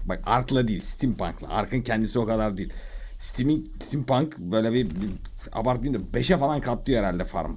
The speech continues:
kısmını. Harbi katlıyor. Yani o sıkıntı oldu. Neyse, yakında zaten yirmi iki mi? Yirmi kaç Mayıs'tı? Bunun zaten bir iki bölümlük işi var.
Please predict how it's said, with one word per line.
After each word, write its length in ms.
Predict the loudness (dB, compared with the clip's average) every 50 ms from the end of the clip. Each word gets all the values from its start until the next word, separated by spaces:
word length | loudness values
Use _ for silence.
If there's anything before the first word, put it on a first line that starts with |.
| -8 -12 -14
kısmını. 340 | -12 -10 -8 -8 -8 -8 -8 -10 -12 -14 -14 -12
Harbi 360 | -10 -4 -2 0 0 0 0
katlıyor. 440 | -2 -4 -6 -6 -6 -6 -6 -6 -6 -8 -10 -14 -12 -12 -12 -12 -10 -8 -8 -8 -8 -8 -10 -10 -10 -10 -10 -8
Yani 260 | -8 -6 -4 -4 -2
o 140 | -2 -2 -2
sıkıntı 400 | -2 -4 -4 -4 -4 -2 0 0
oldu. 180 | 0 0 -2 -4 -6 -2 2
Neyse, 340 | 2 4 4 4 4 4 4
yakında 580 | 4 4 6 6 6 8 8 6 6 6 2 -4 -12 -6
zaten 320 | 0 0 2 2 2 -2 -4 -8
yirmi 420 | -8 -6 -4 -2 -2 0 0 -2
iki 180 | -2 -2 -4 -4
mi? 80 | -4 -4 -6 -6 -8
Yirmi 140 | -8 -8 -6
kaç 240 | -6 -8 -6 -4
Mayıs'tı? 380 | -2 -2 -2 -2 -2 -2 -4 -4 -6 -8 -10 -10 -12 -12 -14 -16 -16 -14 -12 -12 -10 -10 -12 -14 -14 -16 -16 -6 -2
Bunun 120 | 0 4
zaten 300 | 4 6 6 6 6 6
bir 60 | 6
iki 140 | 6 6 6
bölümlük 260 | 6 6 4 4 4
işi 180 | 4 4 6 6
var. 280 | 6 4 2 -2 -8